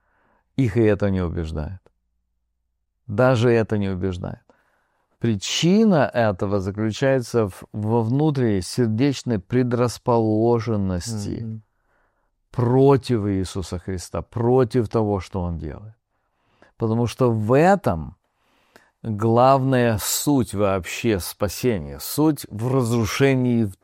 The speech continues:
Speaker 1: твердынь, в разрушении внутреннего сопротивления Евангелию Иисуса Христа.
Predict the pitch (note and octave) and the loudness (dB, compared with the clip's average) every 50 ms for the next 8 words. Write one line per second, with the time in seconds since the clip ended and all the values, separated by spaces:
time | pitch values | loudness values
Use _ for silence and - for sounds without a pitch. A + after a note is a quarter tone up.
0 | _ _ - B2+ G#2+ A2 B2+ B2 A2 G2+ G2+ G2 G#2 B2+ B2 A2+ F#2+ E2+ D2+ D2 | _ _ -4 -2 2 4 4 4 2 2 0 0 0 2 2 2 0 -2 -4 -4
1 | F2 F#2 G2 F#2 G#2 A2 G#2 F#2+ - - C3 B2+ B2+ B2 A#2+ A#2 A#2 A2+ G#2+ G2+ | -4 -4 -4 -2 -2 -2 -2 -4 -2 0 2 2 4 2 2 2 2 2 0 0
2 | G2 F2+ F2+ F2+ G2+ G#2+ A#2+ C3 A#2 - A#2+ A2+ G#2+ G#2+ G2 F2 - - A2 G#2 | -2 -4 -4 -4 -2 0 0 0 0 0 0 0 0 0 -2 -2 -4 -4 -4 -4
3 | - A2+ A2 - - A#2+ A2 G2+ G#2 G#2 A2 A2 G#2+ G2+ F#2+ G2 G2+ F#2 F2+ G2 | -2 -4 -6 -2 -2 -2 0 0 2 2 2 2 2 2 0 0 0 0 0 0
4 | G2 F#2 F#2 F#2 F2+ F2+ F2+ F2 F2 - - F#2+ F2 - F#2 F2+ - G#2+ G2 F2+ | -2 -2 -2 -4 -4 -4 -4 -4 -6 -6 -8 -8 -8 -8 -10 -10 -8 -10 -10 -10
5 | - - - | -12 -16 -18